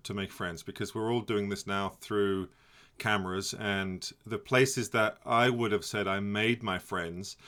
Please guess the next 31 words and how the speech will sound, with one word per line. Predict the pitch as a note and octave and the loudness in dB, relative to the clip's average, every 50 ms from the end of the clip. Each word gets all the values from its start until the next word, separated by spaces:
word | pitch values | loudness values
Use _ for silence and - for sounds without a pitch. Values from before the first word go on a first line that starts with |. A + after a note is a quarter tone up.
| - - - | -20 -12 -8
just | - B2 - | -6 -2 2
aren't | C#3 B2 A2+ - | 2 2 4 4
there | D#3+ F3+ E3 | 6 6 6
anymore. | A2+ F#2+ F2 E2 E2 D#2+ - | 4 4 0 -2 -6 -6 -4
So, | - G#2+ G#2 | -2 0 0
you | G#2 G2+ G#2+ | 2 0 0
know, | G#2 G#2 G#2 G2+ - _ _ G#2 G2 | -2 -2 -4 -4 -6 _ _ -14 -4
work, | G#2 A#2 A#2+ A#2+ A#2 A#2 A2+ - - - - _ _ _ _ _ _ _ _ - | 0 2 2 4 4 2 0 -4 -10 -20 -20 _ _ _ _ _ _ _ _ -12
travel, | - - B2+ A#2+ A#2 A2 G#2+ A2 G#2+ G#2 G2+ G2+ F#2+ - _ _ _ _ - | 0 4 6 6 8 6 6 6 6 6 6 6 4 -2 _ _ _ _ -6
connections, | - B2 A#2 A#2 A#2+ B2 - - - G2 F2+ F#2 G#2 A2+ - - - - - _ _ _ _ _ _ - | -4 -2 2 2 2 2 0 -2 -2 -4 -4 -6 -6 -8 -8 -10 -12 -14 -18 _ _ _ _ _ _ -20
that | - A2 A#2+ A#2+ G2+ | -8 -4 -4 -2 -2
just | - A#2+ - - | -2 -2 -2 2
doesn't, | - B2 G#2 G#2 A2+ | 2 0 0 0 -2
ex-, | A2 G#2 F#2 F#2 - - _ _ | -2 -4 -4 -8 -14 -20 _ _
well, | - A2 F#2+ | -16 -14 -12
I | - | -6
mean, | G2+ G2+ G2+ G2 - G#2+ | -4 -4 -4 -6 -6 -2
work | G#2 A2+ B2 B2 - G#2+ | 2 2 4 4 2 -2
exists, | F2 - - - F2+ G2+ - - | -8 -8 -6 -4 -4 -4 -4 -4
but | - G#2+ G2+ G2+ G2 | -2 -2 -2 -2 -4
we're | G2 A2 A2 - A2 A#2 A2 | -6 -12 -14 -10 -6 -6 -2
not | G#2+ G#2+ G#2+ G#2 | 0 0 0 0
meeting | A2+ A2 G#2 G#2+ A2 A2+ A#2+ A#2 G#2 G2+ | -2 -4 -2 0 0 2 2 2 2 2
up | G#2 G#2+ - - | 2 0 0 -2
anywhere. | G#2 F#2+ F2 D#2+ E2+ E2+ E2+ F2 | -4 -4 -4 -6 -6 -6 -6 -6
We're | F#2 F#2 | -4 -4
not | G2 G2 G#2 - G#2+ F#2+ | -4 -4 -4 -6 -6 -2
bumping | - - A2 G2+ A2 G2+ | 0 0 0 0 -2 -4
into | G#2 G#2 G#2 G2 - G2+ | -4 -4 -4 -4 -6 -6
each | F#2+ - - | -6 -4 -4
other. | G2+ G2 F#2 F#2 F2+ F2+ E2+ | -4 -2 -2 -2 -4 -4 -6